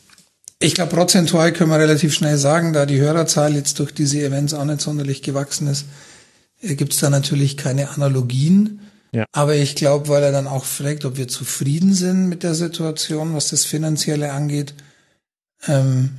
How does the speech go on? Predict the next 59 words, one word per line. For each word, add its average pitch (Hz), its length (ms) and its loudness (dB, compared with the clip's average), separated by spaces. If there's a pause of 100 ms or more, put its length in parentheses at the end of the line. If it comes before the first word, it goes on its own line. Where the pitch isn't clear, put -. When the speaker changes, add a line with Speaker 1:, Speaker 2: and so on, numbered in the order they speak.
(120)
Speaker 1:
ich - 140 -4
glaub, 131 140 0
da 143 100 0
können 151 160 2
wir 139 60 4
sagen, 143 180 4
wir 139 80 4
sind 139 120 4
erstmal 139 340 0
super 151 260 0
zufrieden, 156 580 -2
wie 139 280 0
viele 143 720 0 (160)
uns 135 220 -2
unterstützen 123 720 -4
eigentlich. 120 560 -8 (160)
Speaker 2:
Ja. 117 140 -2 (200)
Speaker 1:
So - 100 -8
Speaker 2:
Und 120 100 0
das 123 100 0
Speaker 1:
insgesamt. 123 420 -4 (260)
Speaker 2:
ist 120 220 -4
fast - 260 2
Speaker 1:
Das 131 140 2
Speaker 2:
noch, 139 60 4
Speaker 1:
haut 151 100 2
mich 147 180 2
immer 139 200 2
wieder 135 200 0
um. 131 260 -4
Speaker 2:
das 120 140 0
ist 123 160 0
fast - 220 0
noch 127 160 -2
cooler 135 340 2
als 117 220 -4
das, 117 340 -2
wie 117 140 0
viel 160 500 -2 (140)
ist - 220 -4
das, 120 200 -2 (140)
wie 120 100 -6
viele 123 280 -2
einzelne 113 300 0
Leute. 104 440 -2
Also 98 260 -6
es - 400 -14
sind 165 120 0
Speaker 1:
Ja. 143 60 -4
Speaker 2:
insgesamt 127 520 0
über 156 240 0
fünfhundert. 143 560 0
Ich 131 100 -10
hab - 140 -8
extra - 280 -6
vor 127 220 -2
der 123 120 2
Sendung 123 320 2
nochmal 117 400 0